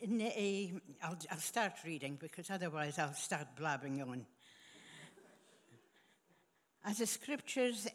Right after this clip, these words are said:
tell us, God knows us from the womb, our mother's womb, and he knows every hair on our head.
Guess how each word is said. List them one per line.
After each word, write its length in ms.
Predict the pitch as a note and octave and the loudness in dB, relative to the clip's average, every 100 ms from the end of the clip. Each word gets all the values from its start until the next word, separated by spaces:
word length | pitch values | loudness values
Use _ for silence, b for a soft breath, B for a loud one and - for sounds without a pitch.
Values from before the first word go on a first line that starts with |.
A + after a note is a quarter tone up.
| - - - | -8 -20 -6
tell 280 | - G#3+ D#3+ | 2 4 4
us, 300 | D3 C#3+ - B B B | 0 -2 -8 B B B
God 360 | E3+ G3 G#3+ A3 G#3+ | -12 -2 -2 -2 -4
knows 380 | G3 G#3 F3 D#3+ | -2 0 0 2
us 440 | C#3 C#3+ - - - _ B B B B | 2 2 0 -4 -8 _ B B B B
from 440 | - G3+ F#3 F#3+ F#3 - - | -4 2 4 4 0 -8 -6
the 120 | D#3+ E3 | -4 -2
womb, 260 | G3+ F3+ - F3+ E3+ | 0 0 -2 -4 -2
our 140 | F3 | -2
mother's 420 | F3 F3+ F3+ E3 D#3+ | 0 0 0 -4 -6
womb, 400 | F3 D3 B2+ B2+ - - _ B B B B B | -6 -4 -6 -10 -14 -20 _ B B B B B
and 160 | F3 | -2
he 200 | D3+ G#3 | 0 2
knows 500 | G3 A3+ G3 D3+ C#3 - | 4 4 4 4 -2 -2
every 380 | F#3 F#3 F3+ E3+ | -2 -2 -6 -6
hair 300 | G3 F3+ D#3+ | -4 -2 -2
on 100 | D#3+ | -4
our 120 | E3+ | -6
head. 360 | D#3 D#3+ C#3+ B2+ | -6 -8 -8 -12